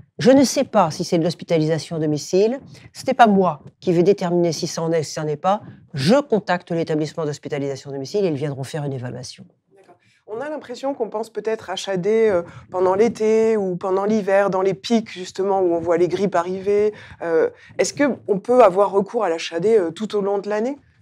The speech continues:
Speaker 1: Vous avez tout à fait raison de souligner cela. Nous l'avons vu avec, euh, une force, euh, tout à fait considérable fin deux mille vingt-deux, c'est-à-dire, euh, un peu plus de dix mois d'atonie,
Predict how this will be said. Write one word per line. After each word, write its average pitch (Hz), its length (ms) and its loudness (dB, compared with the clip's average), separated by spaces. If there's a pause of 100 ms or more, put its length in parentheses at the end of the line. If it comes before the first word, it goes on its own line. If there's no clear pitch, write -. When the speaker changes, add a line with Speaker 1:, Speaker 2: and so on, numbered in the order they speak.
(560)
Speaker 1:
Vous 185 120 2
avez 185 140 6
tout 262 200 -4
à 262 60 -6
fait 190 160 0
raison 170 260 2
de 185 60 2
souligner 160 400 2
cela. 196 320 -2 (300)
Nous 175 100 4
l'avons 165 300 4
vu 180 340 4
avec, 151 420 -2
euh, 147 140 2 (340)
une 156 540 2
force, - 460 -4
euh, 127 160 0
tout 170 220 -6
à 156 60 -2
fait 165 160 -2
considérable 143 840 -4 (320)
fin 180 200 0
deux 160 100 6
mille 147 200 4
vingt-deux, 147 600 2
c'est-à-dire, 151 800 0 (360)
euh, 143 220 0 (140)
un 160 100 2
peu 196 140 6
plus 190 140 4
de 151 40 6
dix 170 160 6
mois 208 320 6
d'atonie, 185 680 4